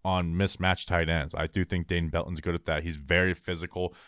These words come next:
to press guys up at the stem of the route. Like, he, he really works beautifully, like, at the stem to get hands on and then fight for that inside leverage when they're working those crossers. But again, he, he kinda struggles with that change of direction and let him getting cooked by a guy like Wan'Dale Robinson.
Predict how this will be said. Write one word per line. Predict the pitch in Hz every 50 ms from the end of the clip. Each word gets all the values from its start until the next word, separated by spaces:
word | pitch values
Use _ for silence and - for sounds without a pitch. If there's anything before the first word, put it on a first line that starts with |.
| - _
to | - 92
press | - - - 90 87 -
guys | - - 85 80 80 78
up | 98 101 104 - -
at | 92 -
the | 98
stem | 85 - - - 107 95
of | 95
the | 87 95
route. | 95 98 104 120 - - - - - - - - -
Like, | - 90 - -
he, | - 127 143 156 139 - - - - _
he | _ - 165 175
really | 160 170 180 185 185 180
works | 151 151 160 - -
beautifully, | - - 135 147 139 127 - - 113
like, | 107 98 - -
at | 107 104 -
the | 135
stem | 120 - - - 151 147 156 156 151 - _ _ _ -
to | - 107
get | 78 98 135 151 127
hands | 110 131 147 147 151 151 123
on | 147 143 147 147 131 _ _ _ -
and | 98 104
then | 107 101 90
fight | - - - 139 139 -
for | - 156
that | 139 131 123 120 120
inside | 123 117 - - 131 117 117 104
leverage | 110 107 101 101 92 92
when | 98 98 95
they're | 98 95
working | 92 98 98 95 - 95 95
those | 95 95 90 -
crossers. | - - 90 90 87 82 - 82 80 78
But | - 82
again, | 82 87 87
he, | 85 85 78 71
he | 87 87
kinda | - 95 90 85
struggles | - - - 92 85 85 78
with | 78
that | - 87 82 -
change | - - 90 87 85 82
of | 80 -
direction | 80 80 85 85 - - 82 73 76 73 73 -
and | - 82
let | 82 87 87
him | 82 80
getting | 80 82 78 76 - -
cooked | - - 101 90 -
by | - 80 78 76
a | 76
guy | - 80 76
like | 76 76 73
Wan'Dale | - 78 78 76 76 76 73 73 57 - -
Robinson. | 71 73 73 67 - - - -